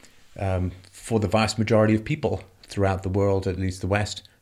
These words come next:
uh, there was no income tax, uh, v-, very few sales taxes, a few tariffs and tithes. But, um, you know, income taxes were maybe one to five percent on about two percent of the population. And this vastly increased, of course, as did almost all government powers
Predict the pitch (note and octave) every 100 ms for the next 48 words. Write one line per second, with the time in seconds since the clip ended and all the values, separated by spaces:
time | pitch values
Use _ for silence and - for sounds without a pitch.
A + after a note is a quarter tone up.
0 | - F#2+ F#2 F#2 F#2 F#2 F#2+ G2 G#2+ G#2+
1 | G2+ G2 F#2+ - G2 F#2 F2+ F#2 F#2 G#2
2 | - G#2+ - G2 F#2+ - F#2 - F#2+ F#2+
3 | A2+ G#2+ F#2+ F#2 F2+ G2 F2 F2+ F2 -
4 | - - - - _ - F2+ F2 - F#2+
5 | F2 F2 D#2+ - _ _ _ _ _ _
6 | - - G2 G2 F#2 - G#2+ A2+ G2+ G2
7 | F#2 F#2+ F2+ G2 F2+ F2+ - - - -
8 | _ _ _ - F#2+ F#2+ F#2 G2 F#2 -
9 | G2+ G2 F#2+ - G2+ G2+ F#2 F#2 F2 -
10 | G#2+ F#2+ - F2 - _ - F2+ F2 E2+
11 | F2 E2+ F2+ F2+ E2+ F#2 F#2+ F2 F2+ E2
12 | - G2 - G2+ F#2+ - A2 A2 F#2+ G2+
13 | F#2+ - G2 F#2+ F#2 F#2+ F#2+ - A2+ A2+
14 | G2 F2+ E2+ F#2+ F#2 F2+ -